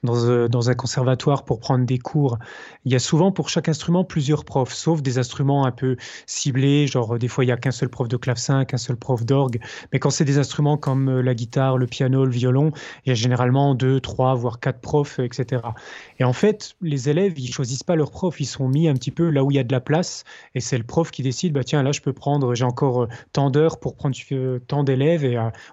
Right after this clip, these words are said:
voilà, on, on fait un petit peu comme ça. Et du coup, là, ils sont tombés sur moi, mais s'ils étaient tombés sur un prof très, très classique à mort qui avait cette logique-là, bah, peut-être que l'élève, il aurait été dégoûté, il aurait arrêté un an après. Alors que moi, généralement, je prenais en compte cet aspect-là. Je me dis, « Ok,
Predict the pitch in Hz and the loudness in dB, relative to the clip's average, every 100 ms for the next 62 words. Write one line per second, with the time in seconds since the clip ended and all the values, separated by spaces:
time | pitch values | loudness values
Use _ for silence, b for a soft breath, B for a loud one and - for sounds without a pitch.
0 | - 139 131 127 202 151 151 139 - 139 | 0 2 2 2 0 -2 0 0 -2 -4
1 | 131 127 - 208 B B B - 131 156 | -2 -2 0 -2 B B B -2 -2 2
2 | 233 196 180 190 196 180 175 175 - 175 | 2 4 2 2 0 0 0 0 0 2
3 | 180 151 135 - 175 180 - 151 160 165 | 2 2 2 0 0 0 -2 -2 0 2
4 | 175 - 139 135 165 156 - 151 143 139 | 0 0 0 0 -2 -2 -2 0 2 0
5 | B B - - 160 160 165 147 - 156 | B B -4 0 0 0 0 0 -2 0
6 | 156 151 165 170 151 135 - 147 147 131 | 2 2 2 2 0 -2 -4 -4 -2 -2
7 | 131 190 220 240 B B B B 131 131 | -2 0 0 -2 B B B B -2 0
8 | 160 160 214 - 147 143 208 170 131 127 | 2 0 0 2 2 4 2 2 0 0
9 | 123 143 131 123 139 202 180 120 123 120 | 0 0 0 0 0 2 2 2 0 0
10 | 120 135 127 123 120 - 196 208 B B | -2 0 0 0 -2 0 -2 -2 B B
11 | B 135 - 156 202 180 160 151 160 214 | B -4 0 2 4 4 2 2 2 0
12 | - - 151 165 151 - 196 190 147 139 | -2 0 2 2 0 0 -2 -2 -4 -4
13 | - 147 139 127 117 151 - | 0 0 2 0 0 -2 0